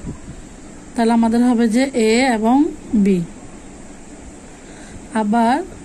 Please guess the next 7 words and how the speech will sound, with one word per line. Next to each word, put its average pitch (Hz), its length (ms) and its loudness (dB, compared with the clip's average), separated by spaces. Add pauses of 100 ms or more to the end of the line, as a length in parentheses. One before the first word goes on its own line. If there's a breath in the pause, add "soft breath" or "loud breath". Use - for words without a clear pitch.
(260)
আমরা 220 480 2
এ 220 180 2
দিয়ে 226 500 2 (960)
সি - 280 0
কে 233 160 0
গুণ 214 220 4
করব। 190 320 2